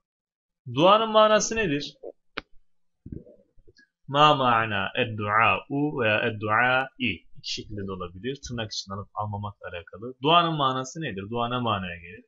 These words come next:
Eddua'u huve sılatun beynena ve beynallahi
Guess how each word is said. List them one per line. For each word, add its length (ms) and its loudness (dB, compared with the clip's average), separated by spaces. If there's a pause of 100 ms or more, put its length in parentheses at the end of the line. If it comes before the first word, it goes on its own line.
Eddua'u 840 0 (280)
huve 320 2
sılatun 600 0
beynena 600 2
ve 120 0
beynallahi 880 2